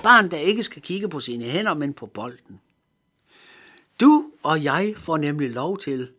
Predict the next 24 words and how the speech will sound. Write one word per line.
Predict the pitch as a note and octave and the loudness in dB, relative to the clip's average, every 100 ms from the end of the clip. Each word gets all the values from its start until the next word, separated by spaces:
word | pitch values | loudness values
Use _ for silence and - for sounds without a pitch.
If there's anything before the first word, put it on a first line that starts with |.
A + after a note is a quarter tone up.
| _ _ _ | _ _ _
at | - A#2+ | -14 -10
tage | - A#2 A2 | -6 -6 -6
imod | G#2 A2+ G3+ F3 | -6 -2 0 -2
Guds | - F3+ G3 - | -6 -8 -8 -10
nåde | A2 G#2 C3 C#3 | -10 -8 -6 -6
som | - A#2 G2+ | -8 -12 -12
en | F2+ | -12
gave, | A2 A#2+ D#3+ E3+ D3 _ _ _ _ _ _ | -10 -10 -10 -12 -14 _ _ _ _ _ _
som | - B2+ | -10 -8
han | G2 G2+ - - | -8 -10 -12 -8
rækker | A#2 C3+ C3+ - _ _ _ - | -8 -6 -8 -12 _ _ _ -16
til | F#2+ - | -16 -14
alle, | - G2+ A2+ A2 _ _ _ _ | -8 -6 -6 -8 _ _ _ _
der | A2+ | -10
vil | G#2 F#2+ | -8 -8
tage | - G2 E2+ | -6 -6 -8
imod | E2 G#2 G#2+ F2+ | -10 -8 -8 -12
den. | F2 D#2+ _ _ _ _ _ _ _ _ _ | -18 -20 _ _ _ _ _ _ _ _ _
Hos | F3+ G3+ - | 4 4 2
Gud | G3 A3+ B3+ - _ _ _ _ | -2 -2 -2 -8 _ _ _ _
er | - D#3+ | 0 0
der | F3 C3 - _ - | 0 -6 -12 _ -2
ingen | D#3+ F3+ F3 - _ _ _ _ | 0 0 -4 -6 _ _ _ _
personsanseelse. | - G2+ - A2+ G2 - D#2+ - E2+ - - - | -6 -4 -4 -6 -10 -14 -14 -14 -16 -18 -20 -20